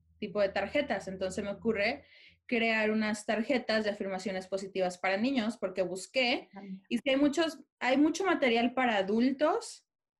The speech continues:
Speaker 1: y para niños, los que yo encontraba realmente, yo buscaba algo con más color, que tuvieran un poco más de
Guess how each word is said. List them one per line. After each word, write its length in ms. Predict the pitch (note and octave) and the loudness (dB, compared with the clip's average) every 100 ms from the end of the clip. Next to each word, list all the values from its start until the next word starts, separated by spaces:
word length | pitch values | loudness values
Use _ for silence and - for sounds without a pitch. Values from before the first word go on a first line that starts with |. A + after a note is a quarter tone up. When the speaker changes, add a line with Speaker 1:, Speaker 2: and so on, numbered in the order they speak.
| _ _ | _ _
Speaker 1:
y 140 | A#3+ | -10
para 280 | A3+ B3 A#3 | -4 0 4
niños, 420 | A#3+ C4 D4 E4+ C#4 | 6 6 4 2 2
los 180 | A#3 | -2
que 140 | - A#3 | 0 0
yo 80 | B3 | 2
encontraba 640 | C4 C#4+ C#4+ C#4+ B3+ B3+ | 2 4 2 4 2 2
realmente, 520 | B3 A#3+ A#3+ A#3+ B3 | 2 2 2 2 0
yo 120 | G#3+ A3 | 0 0
buscaba 400 | A#3 - A3+ G#3+ | 0 0 0 2
algo 200 | G#3+ G3+ | 0 -2
con 140 | G3 | -4
más 260 | G#3 A3 - | -2 -2 0
color, 480 | A3 A3 G#3+ G#3 | 0 2 2 0
que 100 | G#3 | -2
tuvieran 400 | G3 G#3 G3 G3 | -6 -2 0 -2
un 100 | G3+ | -4
poco 180 | G3 - | -12 -8
más 180 | G3+ | -4
de 60 | G#3 | -4